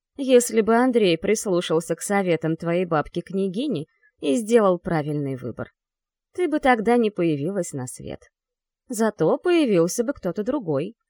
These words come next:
«Вы бредите. Мы были бы прекрасной семьей», уверенно говорила женщина. «Два сильных, самодостаточных мага. Брак как партнерство.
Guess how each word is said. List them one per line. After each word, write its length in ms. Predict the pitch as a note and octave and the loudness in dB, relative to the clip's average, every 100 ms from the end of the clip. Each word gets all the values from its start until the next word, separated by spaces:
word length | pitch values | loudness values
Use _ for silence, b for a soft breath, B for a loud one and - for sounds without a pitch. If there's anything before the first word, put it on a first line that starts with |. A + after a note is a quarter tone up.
| _ _ _ _ - | _ _ _ _ -12
«Вы 220 | G3+ G#3 | -4 -2
бредите. 800 | F#3 G3 F3 D#3 D3 C3+ - D#3 _ _ _ _ _ _ _ | 0 0 2 0 -2 -10 -14 -16 _ _ _ _ _ _ _
Мы 220 | C4+ C4+ | 0 0
были 260 | A#3 B3 A3+ | 4 4 4
бы 140 | G3+ | 0
прекрасной 760 | G3 F3 - D#3 C#3+ D#3 D3+ C#3+ | -2 -4 -4 -4 -2 -4 -6 -6
семьей», 580 | - D3 C#3 C#3 C#3 D#3 _ _ _ _ | -6 -6 -6 -8 -10 -14 _ _ _ _
уверенно 520 | A#3+ G#3+ B3+ C4 A#3+ | -4 4 4 4 0
говорила 480 | G#3 D#3 C#3+ C#3 C3+ | -2 -2 -2 -2 -4
женщина. 580 | C3+ C3 C#3 - C3 D3 _ _ _ _ _ _ | -4 -6 -8 -10 -14 -14 _ _ _ _ _ _
«Два 320 | G#3 A3 G#3+ | -4 2 2
сильных, 640 | G#3 F#3+ G#3+ G3 D#3 - _ | 0 -2 -2 -2 -4 -10 _
самодостаточных 1040 | - B3+ A#3+ G#3+ G#3 - F#3 F3 - F3 E3+ | -4 0 2 2 0 0 -4 -4 -6 -8 -6
мага. 460 | E3 C#3+ C#3 - - _ _ _ _ _ - | -4 -4 -6 -10 -18 _ _ _ _ _ -6
Брак 480 | F#3+ A3+ A#3 - - | -2 2 0 -2 -8
как 200 | A#3 - | -8 -4
партнерство. 880 | C#4 - C4 F#3 C#3 C#3 - C#3 | -8 -4 -2 0 -2 -6 -14 -16